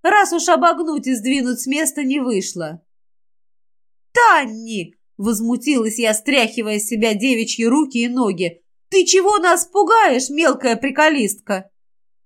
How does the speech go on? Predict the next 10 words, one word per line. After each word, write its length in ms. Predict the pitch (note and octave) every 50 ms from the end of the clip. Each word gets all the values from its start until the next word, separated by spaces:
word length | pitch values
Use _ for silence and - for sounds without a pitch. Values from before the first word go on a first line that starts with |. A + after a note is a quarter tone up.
| _ _ _ _ _ _
"Кто? 240 | - - - - A#4+ B4 B4+ B4+ B4+ B4+ _ _ _
Что? 320 | - - - - G#4 G#4 A4+ A#4+ A#4 - - - -
Я 220 | C4 F4+ A4 G#4+
не 160 | G#4 A#4 B4+
пугаю!" 800 | B4+ - C5+ C#5+ B4 B4 C5+ B4+ A#4 G#4+ G#4 G#4+ A4 A4 G#4+ - _ _ _ _ _ _
затараторила 840 | G#3 F#3+ C4 C4 C4 C4 B3 B3+ C4+ C4 D#4+ D#4 D4 C#4+ C4+ C4 B3+
девчонка, 500 | A3 C4 C4+ C4+ - F#4+ F#4 F4 F4+ E4+
вылезая 480 | A#3+ C4 C4 C4 C4+ A#3+ D#4 D#4 D#4+ E4
из 100 | E4 D4
зарослей. 760 | B3+ A#3+ D#4+ C4 G3+ F#3 F#3+ F#3 - - G3+ G#3+ A3 G#3+ _